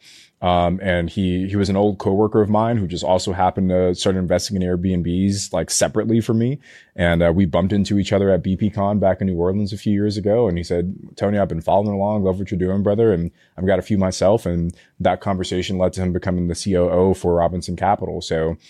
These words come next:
he led a lot of the charge with this deal. And it was great because, you know, we would sync once a week. He'd give me the update. I let him know, like, "Hey, here's what I think." But, um, he really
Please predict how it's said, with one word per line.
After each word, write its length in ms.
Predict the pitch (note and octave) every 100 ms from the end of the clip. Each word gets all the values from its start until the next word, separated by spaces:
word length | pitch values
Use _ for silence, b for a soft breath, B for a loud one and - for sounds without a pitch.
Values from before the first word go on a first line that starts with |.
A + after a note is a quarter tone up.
| b b
he 260 | - B2+ A#2+
led 480 | G2 G2 G#2 G#2+ G#2
a 60 | F#2+
lot 280 | F2+ F2+ F#2
of 40 |
the 80 | E2+
charge 420 | F2+ F2 G2+ -
with 160 | F2+ E2+
this 160 | E2+
deal. 300 | - F2 G#2
And 80 | F2+
it 60 | D#2+
was 160 | D2
great 320 | - F2 A#2+
because, 320 | - - D#2+ - -
you 100 | F2+
know, 80 | D#2+
we 140 | F2+
would 140 | F#2 F2+
sync 200 | G2 E2+
once 240 | F#2 F#2
a 40 | E2+
week. 280 | G2+ - b b b
He'd 140 | - F#2
give 120 | F#2
me 60 |
the 100 | F2
update. 320 | F2+ F#2 G#2+ G2
I 20 |
let 160 | F2
him 60 | F2
know, 140 | F2
like, 180 | F2 G2
"Hey, 280 | G2+ G2 F2+
here's 240 | F2+ F#2+ F2
what 100 | D#2+
I 80 | F#2
think." 320 | A2 B2+ - b b -
But, 240 | E2 E2+
um, 240 | F2 E2+ F#2+
he 180 | B2
really 440 | G2+ G#2 G2 F#2+